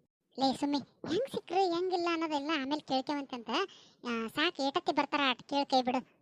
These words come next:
ಬಡ ಬಡ ನಡಿ ಮತ್ತ, ಮುಂದಕ್ ಹೋಗೋಣ. ಹೌದಲ್ಲ ಲಲಿತಕ್ಕ, ನಾನು, ಆ, ಸಿಕ್ಕಲ್ಲ, ಬಂದೇ ಇಲ್ಲ, ಬಂದೇ ಇಲ್ಲ ಅನ್ನಂಗ್ ಆತಲ್ಲ, ಹಂಗಾಗಿ ಕೇಳಾಕತ್ತಿದ್ದೆ.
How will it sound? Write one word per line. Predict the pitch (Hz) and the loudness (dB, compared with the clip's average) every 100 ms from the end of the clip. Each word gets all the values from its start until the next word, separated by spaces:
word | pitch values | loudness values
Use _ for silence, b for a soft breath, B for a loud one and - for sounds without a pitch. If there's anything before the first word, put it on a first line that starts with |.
| _ | _
ಬಡ | 269 285 | 0 2
ಬಡ | 277 | 2
ನಡಿ | 254 302 | 2 2
ಮತ್ತ, | 269 233 233 214 | 0 -4 -8 -8
ಮುಂದಕ್ | 277 - | -8 -4
ಹೋಗೋಣ. | 247 269 233 185 - - _ _ _ _ | -2 -2 -4 -12 -20 -20 _ _ _ _
ಹೌದಲ್ಲ | 349 415 349 349 | 4 4 4 2
ಲಲಿತಕ್ಕ, | 311 - - 226 b b b | 2 -2 -6 -8 b b b
ನಾನು, | 262 277 320 330 247 233 | -6 -2 0 0 -2 -6
ಆ, | - _ - 233 214 | -10 _ -12 -10 -10
ಸಿಕ್ಕಲ್ಲ, | - 269 320 320 311 | -10 -2 4 4 4
ಬಂದೇ | 285 285 311 | 2 2 4
ಇಲ್ಲ, | 302 | 4
ಬಂದೇ | 285 277 294 | 2 0 2
ಇಲ್ಲ | 285 | 2
ಅನ್ನಂಗ್ | 277 277 | 0 0
ಆತಲ್ಲ, | 269 - 269 | -2 -2 -4
ಹಂಗಾಗಿ | 269 247 277 - | -4 -2 -4 0
ಕೇಳಾಕತ್ತಿದ್ದೆ. | 262 269 247 220 302 359 - | -2 -2 -8 0 0 0 -8